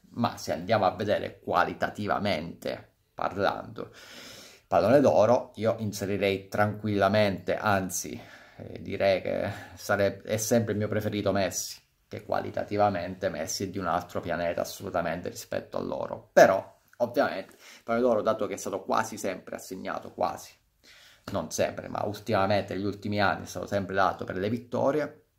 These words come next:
e ovviamente il mio primo nome che esce è, è Modric.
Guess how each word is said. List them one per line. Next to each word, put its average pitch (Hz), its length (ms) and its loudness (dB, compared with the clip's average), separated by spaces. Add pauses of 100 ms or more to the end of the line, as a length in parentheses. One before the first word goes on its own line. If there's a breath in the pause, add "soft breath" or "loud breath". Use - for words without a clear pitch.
(640)
e 82 1120 -4
ovviamente 101 520 2 (380)
il 95 80 -4
mio 110 160 2
primo 120 280 4
nome 101 360 2
che 90 220 2
esce 98 480 -4
è, 82 260 -10
è 101 120 -10
Modric. 90 720 -4